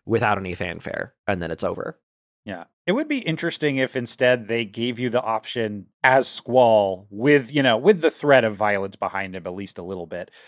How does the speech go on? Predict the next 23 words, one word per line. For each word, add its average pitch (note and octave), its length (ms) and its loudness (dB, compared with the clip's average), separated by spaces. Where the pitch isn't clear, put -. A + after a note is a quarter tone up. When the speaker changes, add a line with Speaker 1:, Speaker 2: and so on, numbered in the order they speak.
Speaker 2:
be C3 180 2
able B2 220 4
to B2+ 100 -6
talk A2+ 360 -2
down G2+ 200 -2
the F#2+ 60 -12
Galbadians F2 560 -10
into D#2+ 160 -20
leaving. E2+ 360 -20
Speaker 1:
Yeah. G#2 300 0
Speaker 2:
Right? B2 400 0
Like, A#2+ 220 -4
you B2+ 80 -2
have C3 140 4
an C3+ 140 0
option C3 340 2
to A#2+ 60 -6
be A#2+ 140 0
like, A#2 300 0
"Hey, F#3+ 460 2
you D#3+ 80 -2
know E3+ 80 2
what? F#3 280 6